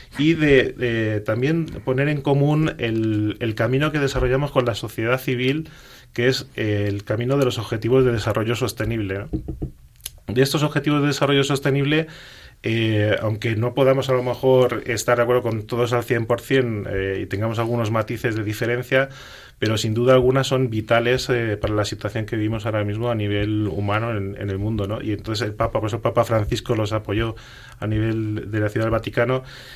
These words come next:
y, y están muy emparentados y nos ayuda mucho también a vivir una ecología integral, una sostenibilidad también desde la Iglesia, en la cual tenemos muchísimo que aportar porque ya tenemos... Eh, una experiencia bastante amplia en,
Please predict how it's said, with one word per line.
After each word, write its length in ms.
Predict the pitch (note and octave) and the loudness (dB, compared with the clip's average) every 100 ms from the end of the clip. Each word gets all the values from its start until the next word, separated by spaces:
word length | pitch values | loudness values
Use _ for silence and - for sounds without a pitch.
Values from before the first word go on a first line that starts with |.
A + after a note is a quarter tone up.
| - - | -20 -10
y, 560 | A#2+ A#2+ A#2 A2+ A2 G#2 A#2 | -2 2 4 4 4 0 0
y 80 | A2+ | -2
están 320 | - C3 C#3 | 2 4 6
muy 280 | C#3 D3 C#3+ | 4 4 4
emparentados 840 | C3+ C3+ B2+ A2+ A2 C3 C3 B2+ | 4 4 2 0 4 4 4 2
y 40 | A2+ | -4
nos 160 | G#2+ | -4
ayuda 280 | A2+ A#2 B2 | -2 -2 -2
mucho 240 | A#2+ B2+ | -2 -4
también 440 | - A#2 A#2+ B2 B2+ | -2 -2 0 -2 0
a 60 | A#2 | 0
vivir 300 | G#2+ G#2+ A2+ | 0 0 0
una 180 | B2 A#2 | 0 -2
ecología 500 | A2 A#2 G#2+ - A2+ | 0 0 0 -2 -2
integral, 420 | G#2+ G#2+ A2+ A#2+ | -2 -2 0 0
una 160 | A#2+ A#2 | 0 -2
sostenibilidad 840 | A#2+ - A#2 A2 G#2+ G#2+ G#2+ A2+ A2+ - - - - | -2 -4 -4 -4 -2 -2 0 0 -2 -12 -20 -20 -16
también 260 | - G#2+ A2 | -6 -4 -2
desde 240 | A#2+ A2+ | -2 -2
la 100 | G#2+ | -2
Iglesia, 380 | G#2+ A#2+ A#2 C#3 | -2 -2 0 -2
en 160 | - G#2+ | 0 -4
la 100 | G#2+ | 0
cual 180 | C3 C3+ | 0 0
tenemos 280 | C3+ D3+ D3 | 0 2 2
muchísimo 580 | B2 A2+ D#3 D#3 D#3 D3 | 0 0 -4 -2 0 2
que 80 | C3+ | 0
aportar 520 | B2+ A#2+ - C#3 - | 0 -2 2 2 2
porque 220 | A#2+ A2 | -6 -4
ya 100 | A2+ | -4
tenemos... 500 | A#2 B2+ B2+ C3 C3 - - - - - - | -2 0 2 0 -2 -10 -20 -20 -20 -20 -6
Eh, 280 | A2+ A2 G2 | -2 0 -2
una 140 | A#2+ | 0
experiencia 400 | C3+ C3+ C3 C3+ | 0 2 0 4
bastante 580 | C3+ G#2+ - C3 C3 C3 | 4 2 2 0 2 2
amplia 640 | B2 B2+ C#3 C#3 C3 A#2 A2 | 2 0 0 2 4 2 2
en, 400 | G#2 G2+ G2 | 0 -2 -2